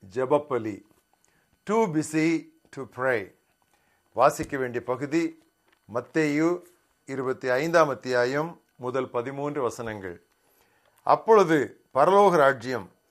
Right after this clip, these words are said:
தங்கள் தீவட்டிகளை பிடித்துக்கொண்டு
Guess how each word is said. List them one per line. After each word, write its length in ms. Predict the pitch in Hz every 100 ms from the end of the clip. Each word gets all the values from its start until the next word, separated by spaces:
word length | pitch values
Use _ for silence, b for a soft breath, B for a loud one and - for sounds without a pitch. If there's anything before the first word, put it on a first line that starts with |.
| _ _ _
தங்கள் 380 | 143 160 156 -
தீவட்டிகளை 600 | 190 208 190 180 156 147
பிடித்துக்கொண்டு 880 | 147 147 160 165 147 131 120 101